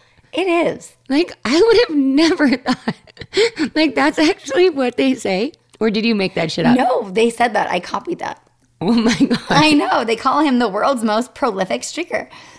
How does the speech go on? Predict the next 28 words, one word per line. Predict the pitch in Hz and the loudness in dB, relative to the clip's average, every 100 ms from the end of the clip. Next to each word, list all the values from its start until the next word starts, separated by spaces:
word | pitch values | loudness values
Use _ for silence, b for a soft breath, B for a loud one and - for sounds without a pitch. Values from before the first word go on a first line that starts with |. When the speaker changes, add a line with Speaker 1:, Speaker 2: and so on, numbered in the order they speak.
| B - | B -2
Speaker 1:
But | 269 - - b b b b b b _ _ | 0 -2 -10 b b b b b b _ _
golden | 277 320 440 415 440 | 2 4 4 2 -2
palace | - 220 220 220 220 | -2 0 2 0 -2
dot | 208 202 | -2 -2
com | - 202 196 | -2 -4 -4
hired | 165 - 185 160 156 | -4 -2 -2 -2 -4
said | - - 175 175 160 - _ | -8 -4 -4 -4 -10 -18 _
world-renowned | - 170 185 175 170 170 175 - - 180 - _ _ | -12 -2 0 0 -2 -6 -6 -8 -8 -10 -14 _ _
prolific | - 170 170 - - | -4 -2 -2 -8 -10
streaker | - 196 233 277 349 B B B B - | -6 -4 0 0 -2 B B B B -10
to | - 320 302 302 294 | 0 2 2 0 -2
first | - 381 240 247 - - | -2 2 2 0 -6 -10
to | - | -6
tattoo | 233 - 277 320 - 330 | -6 -2 -4 -2 0 0
his | 269 277 | 2 -2
body | 185 240 247 180 185 B B B | 0 0 0 -2 -6 B B B
with | 208 277 277 | 0 0 0
golden | - 214 220 277 | 0 0 2 -2
palace | 247 196 185 202 - | 0 -2 0 -4 0
dot | 180 - | 0 0
com | - 339 202 254 - b b b b b 254 | -2 -2 0 -4 -8 b b b b b 0
and | 302 311 | 4 4
then | 403 330 247 | 4 4 2
to | 240 262 | 0 -2
streak | - - - 240 311 | -4 -6 -4 0 2
Speaker 2:
Like | 254 262 | 2 0
real | 190 226 240 | 2 2 2
tattoos? | 285 294 381 440 | 0 2 2 0